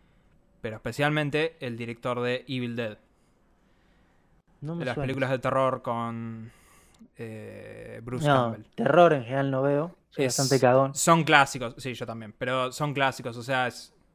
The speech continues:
Speaker 1: para hacer algo así, medio, bueno, le-, el multiverso de la locura, no, no sé cómo se traduce esto, pero, eh, eh,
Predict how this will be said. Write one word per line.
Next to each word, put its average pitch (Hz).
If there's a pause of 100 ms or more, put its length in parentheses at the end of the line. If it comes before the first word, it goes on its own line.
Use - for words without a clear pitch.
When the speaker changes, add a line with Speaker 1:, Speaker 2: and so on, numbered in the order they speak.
(520)
Speaker 1:
para 127
hacer 147
algo 147
así, 131
medio, 120
bueno, 110
le-, 110
el 113
multiverso 120
de 117
la 117
locura, 117
no, 120
no 117
sé -
cómo 113
se 113
traduce 117
esto, 139 (640)
pero, 110
eh, 107 (1080)
eh, 78